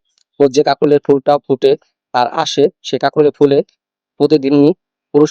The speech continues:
ফুল নিয়ে ছোঁয়ায়। ছোঁয়ালে কি হয়, কাকরোলটা সাকসেস ভাবে পরাগন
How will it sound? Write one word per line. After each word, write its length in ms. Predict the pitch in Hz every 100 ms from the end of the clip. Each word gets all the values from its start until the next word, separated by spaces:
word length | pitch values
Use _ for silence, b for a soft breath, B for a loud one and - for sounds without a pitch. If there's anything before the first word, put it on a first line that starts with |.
| -
ফুল 180 | - 143
নিয়ে 180 | 143 160 - -
ছোঁয়ায়। 360 | - 127 107 - _ -
ছোঁয়ালে 280 | - 143 151
কি 160 | - 147
হয়, 220 | 139 196 - _ _
কাকরোলটা 400 | 131 151 143 156 214 _ _ -
সাকসেস 340 | 143 - 156
ভাবে 240 | 147 147 175 -
পরাগন 400 | - 143 139 156